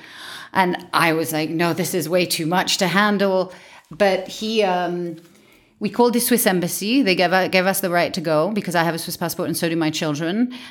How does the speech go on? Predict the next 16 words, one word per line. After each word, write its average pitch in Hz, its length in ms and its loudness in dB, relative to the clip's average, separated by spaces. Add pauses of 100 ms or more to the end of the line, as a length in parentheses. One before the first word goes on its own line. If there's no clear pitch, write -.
(160)
And 175 600 4
we 175 360 0
p-, - 100 0
packed - 380 -2
our 185 120 2
suitcase 180 480 -4
in 170 140 -2
one 170 200 2
week 160 400 -4 (380)
and 170 380 2
closed 190 260 2
the 185 80 -6
door 165 380 0
and 175 240 2
moved. 180 480 0
And 170 480 0